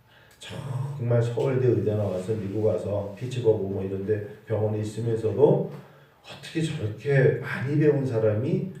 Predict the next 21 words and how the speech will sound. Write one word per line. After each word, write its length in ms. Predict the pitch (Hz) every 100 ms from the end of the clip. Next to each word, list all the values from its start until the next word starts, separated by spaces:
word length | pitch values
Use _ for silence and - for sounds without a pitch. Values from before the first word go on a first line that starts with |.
| - _
저렇게 720 | - - 123 123 - 165 165 - -
겸손할 600 | - - 107 131 127 139 123
수 120 | -
있을까?' 480 | - - - - - _ _ _ _ _ _ _ _ _ -
라고 640 | 123 - 165 180 - - - - -
하나님의 640 | - - 208 220 208 202 196
말씀이 520 | 117 110 - 139 143
들어간 400 | - 113 117 120
사람은 600 | 110 107 104 165 - - - - _ _ _ _ _ _ _ _ _ _
참 480 | - - - 135 135
겸손해요. 500 | 113 - - - - - _ _ _ _ _ _ _
참 300 | - 160 147
겸손해요. 460 | 110 98 104 101 - - _ _ _ _ _ _
천구백육십 680 | - 156 147 135 120 - 139
년대 600 | 131 120 120 110 98 - - -
미국에 340 | 120 120 110
와서 580 | 113 107 - 117 117 -
의사고시를 640 | 127 123 131 123 113 107 101
봐가지고 440 | 95 95 92 95
의사가 420 | 104 107 107 104
되고 500 | 92 92 135 156 -